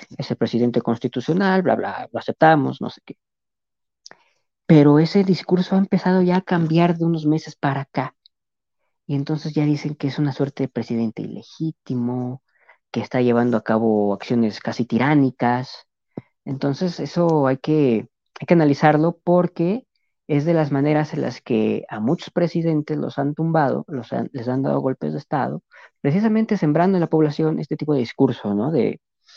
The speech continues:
de, eh,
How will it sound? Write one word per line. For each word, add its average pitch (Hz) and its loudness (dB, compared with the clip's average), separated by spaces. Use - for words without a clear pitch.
de, 104 -4
eh, - -14